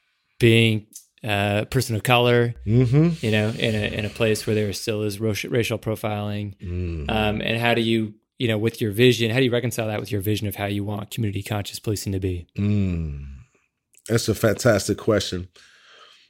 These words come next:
Speaker 2: <clears throat> My vision of, uh, training for transformation and community conscious policing, it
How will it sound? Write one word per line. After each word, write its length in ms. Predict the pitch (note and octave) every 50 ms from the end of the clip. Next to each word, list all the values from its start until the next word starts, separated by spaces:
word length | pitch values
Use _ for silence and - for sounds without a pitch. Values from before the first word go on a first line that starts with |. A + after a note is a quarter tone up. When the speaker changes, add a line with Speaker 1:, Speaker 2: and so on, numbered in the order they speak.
| _ _ _ -
Speaker 2:
<clears throat> 460 | - - - A2 - - - - -
My 180 | A2+ A#2 A#2+ A#2
vision 400 | G#2 G2+ B2 B2+ A#2+ C#3 C3 A#2+
of, 340 | A2+ G#2+ G2 - - - - _ -
uh, 180 | F#2 F2 E2+ E2+
training 280 | - - C3 A#2 A#2 G#2+
for 120 | - G#2
transformation 720 | - - B2 A2 G2+ - - G2 F#2+ F#2+ G2 F#2+ - - F#2+
and 80 | F2+ E2+
community 320 | - G#2+ G#2+ G#2+ G#2+ G#2
conscious 380 | - A#2 G#2 F#2+ F#2+ - - -
policing, 720 | - - - G#2 G2+ G2 - - G2 F#2+ F#2+ F#2+ - - - -
it 360 | E2+ G2 G2+ G2 - -